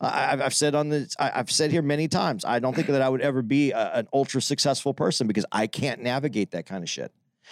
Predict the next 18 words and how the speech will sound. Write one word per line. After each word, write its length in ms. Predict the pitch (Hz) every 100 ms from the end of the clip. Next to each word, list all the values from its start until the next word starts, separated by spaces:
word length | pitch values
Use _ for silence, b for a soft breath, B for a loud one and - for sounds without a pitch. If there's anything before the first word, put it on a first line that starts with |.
| B B -
I, 300 | 107 92 104
I, 40 | 90 98
I'm 180 | 104
not 280 | 104 101 101
that 180 | 110 104
person. 420 | 147 170 - 69 _ _ _ -
You 140 | 123
need 220 | 120 131 -
people 300 | 139 139 131
that 120 | 139
can 140 | 139
do 160 | 147 240
it 80 | -
for 180 | 107
you, 140 | 101 87
though. 240 | 82 - 120
And, 220 | 107 107
and 360 | 127 110 107